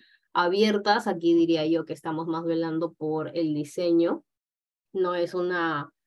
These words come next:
un almacenamiento puramente funcional, vemos que también hay algunos adornos, algunas fotos, etcétera, ¿no?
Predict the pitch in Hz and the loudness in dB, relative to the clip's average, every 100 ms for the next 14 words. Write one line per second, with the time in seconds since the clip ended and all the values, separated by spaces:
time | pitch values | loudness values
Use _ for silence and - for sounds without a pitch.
0 | - 175 185 180 175 175 147 165 165 175 | -8 -2 0 -2 -2 -4 -2 0 0 -2
1 | 170 170 170 165 175 175 165 170 196 226 | -2 0 0 0 -4 -10 -6 -4 -4 -2
2 | 208 175 165 156 151 160 165 160 151 175 | -2 -2 -4 -8 -6 -4 -4 -6 -6 -6
3 | 151 151 156 165 185 185 175 175 170 165 | -6 -4 -2 0 0 0 0 0 -2 -2
4 | 156 156 156 143 - 185 170 151 165 - | -4 -4 -6 -8 -4 -4 -2 -4 -6 -6
5 | 165 - 135 - 147 180 285 | -14 -12 -10 -10 -8 -8 -8